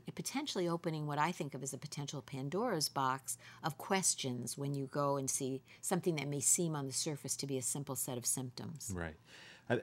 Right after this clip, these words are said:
Speaker 2: I think the doctor's black bag was easy, uh, once upon a time 'cause there wasn't much in it. It's been replaced by multiple bags,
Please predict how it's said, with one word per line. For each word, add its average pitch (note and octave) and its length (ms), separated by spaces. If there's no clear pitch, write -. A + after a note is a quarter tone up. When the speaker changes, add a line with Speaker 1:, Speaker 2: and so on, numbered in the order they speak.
Speaker 2:
I A#2 40
think B2+ 140
the G#2+ 60
doctor's G2 320
black F2+ 280
bag F2+ 160
was F2 200
easy, F#2 360
uh, E2+ 60
once E2+ 200
upon E2 160
a D#2+ 40
time G2 280
'cause - 160
there E2 120
wasn't D#2+ 260
much - 220
in E2 100
it. D2 120
It's - 120
been F#2+ 160
replaced F#2+ 380
by D2+ 120
multiple F#2 500
bags, D2 580